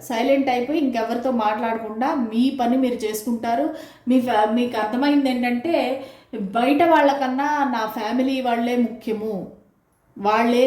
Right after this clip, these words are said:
నన్ను చూసుకుంటారు, నాకు ఏదైనా ఆపద వచ్చినప్పుడు వాళ్ళే నాకు నిలబడతారు అనే విషయాన్ని తెలుసుకుంటారు. So money and career ఈ మంత్లో కొంచెం ట్రబుల్గా ఉంటుందండి. So కానీ దానికి మీకు, ఆ, situation will improve. ఏం భయపడకండి,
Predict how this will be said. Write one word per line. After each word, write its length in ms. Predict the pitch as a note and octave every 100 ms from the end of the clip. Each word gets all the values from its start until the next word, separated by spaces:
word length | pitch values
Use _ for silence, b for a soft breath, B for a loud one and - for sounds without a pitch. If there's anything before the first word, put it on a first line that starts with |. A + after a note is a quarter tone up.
| B3+
నన్ను 180 | A3+ A3 A3+
చూసుకుంటారు, 640 | A3 - A3 G#3+ G3 G#3 G3+
నాకు 160 | G3 G3 G3+
ఏదైనా 260 | A3 A3+ G#3
ఆపద 200 | G3 A3 G#3+
వచ్చినప్పుడు 480 | G3 A3+ G3 A#3 D4 G#4 B B B F#3
వాళ్ళే 340 | A3+ C4 D4 D4+ C#4+
నాకు 160 | B3+ A#3+
నిలబడతారు 680 | A3+ A3 A3+ G#3+ G3 F#3 G3 F3+ - B B B A#3
అనే 160 | C4+ B3+
విషయాన్ని 380 | A#3 C#4+ C#4 C#4 A#3
తెలుసుకుంటారు. 680 | A3+ - B3+ A3+ G#3+ A#3+ A4+ - B B -
So 60 | D4 B3+
money 240 | A#3+ D4 F#4+ E4+
and 140 | D4 C#4+
career 280 | C4 D#4+ E4+ D4 C4+
ఈ 80 | B3+ B3
మంత్లో 280 | A#3+ D4+ D4+
కొంచెం 320 | C4 C#4 E4+ D4 -
ట్రబుల్గా 420 | A#3 G#3+ C4+ C#4 C4+
ఉంటుందండి. 540 | A#3 A#3+ A#3+ A3 A#3+ G#4+ - -
So 80 | B3 B3
కానీ 260 | B3+ E4 A#4+ D#4+
దానికి 300 | C4+ B3+ D4 E4 C#4
మీకు, 240 | C#4 G4 B4+ B B B B B3+
ఆ, 20 | A#3 A#3 E4+
situation 480 | E4+ G4 G#4 - F4+
will 120 | D#4 D4+
improve. 360 | D4+ D4+ F4 F#3 - - B3+
ఏం 100 | D4 C#4
భయపడకండి, 640 | C4 C4+ C#4+ C#4 B3 C#4